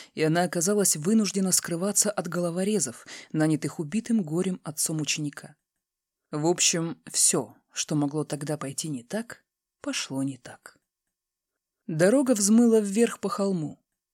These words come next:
Достигнув вершины, Набата и Тео смогли, наконец, увидеть Деншир, свободное поселение, одно из множества таких же, разбросанных по всем пустошам.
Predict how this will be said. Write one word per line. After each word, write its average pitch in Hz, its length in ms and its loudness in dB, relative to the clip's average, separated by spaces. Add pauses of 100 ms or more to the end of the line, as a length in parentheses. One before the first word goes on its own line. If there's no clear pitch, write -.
(320)
Достигнув 196 640 0
вершины, 196 760 -2
Набата 202 420 0
и 196 140 -6
Тео 262 280 0
смогли, 202 400 2
наконец, 208 580 2
увидеть 202 480 -2
Деншир, 147 580 -4 (420)
свободное 269 540 2
поселение, 165 800 -2 (120)
одно 185 280 4
из 208 120 2
множества 214 540 4
таких 190 400 -4
же, 185 160 -4 (280)
разбросанных 202 800 2
по 185 80 -4
всем 147 300 0
пустошам. - 580 -10